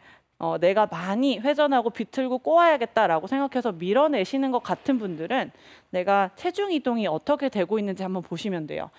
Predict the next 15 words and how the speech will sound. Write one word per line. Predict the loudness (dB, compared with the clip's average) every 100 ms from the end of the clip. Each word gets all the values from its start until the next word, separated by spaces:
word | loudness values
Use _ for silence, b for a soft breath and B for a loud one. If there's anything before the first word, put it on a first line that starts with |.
| B B
그래서 | -4 -2 0
백스윙을 | -2 -2 -2 0 0
할 | 0
때는 | 0 -2 -2 -4 -8 B B -2
오른쪽 | 0 0 -2 -4 -2 -2 -2 _ -2
어깨, | -2 -2 -2 0 -2 -6 B B
오른쪽 | 0 0 0 -2 -8
골반이 | 0 2 4 4 2 -4 -6 -8
뒤로 | -10 -6 -4
빠진다고 | 0 0 0 0 0 0 -4
생각을 | -6 -4 -2
하셔야지 | -2 -2 -2 -2 -4 -4 -6 B B
절대로 | -4 -2 0 2 2 2
왼쪽이 | 0 -2 -2 -4 -4 -2 -4 -4
골-, | 0 0 0